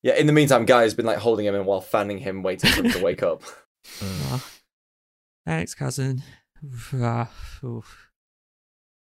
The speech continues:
Speaker 2: Ah.
Speaker 1: Okay, Oren, how many fingers am I holding up right now?
Speaker 2: Two.
Speaker 1: Okay,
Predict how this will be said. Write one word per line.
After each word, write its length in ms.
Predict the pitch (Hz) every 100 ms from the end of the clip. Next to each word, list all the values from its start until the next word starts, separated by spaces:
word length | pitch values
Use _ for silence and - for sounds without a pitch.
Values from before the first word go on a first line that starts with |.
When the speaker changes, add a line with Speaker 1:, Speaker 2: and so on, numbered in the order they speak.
| _ 147
Speaker 2:
Ah. 500 | 151 147 147 151 139 -
Speaker 1:
Okay, 220 | 110 - _ _ -
Oren, 240 | 123 131 117
how 80 |
many 120 | 131 135
fingers 320 | 135 123 110
am 60 | 104
I 80 |
holding 260 | 101 104 101
up 140 | 98
right 160 | 95 95
now? 280 | 90 85 - _ _ _ _ _ _ _ _
Speaker 2:
Two. 340 | - - 107 101 _ _ -
Speaker 1:
Okay, 360 | - 113 98 87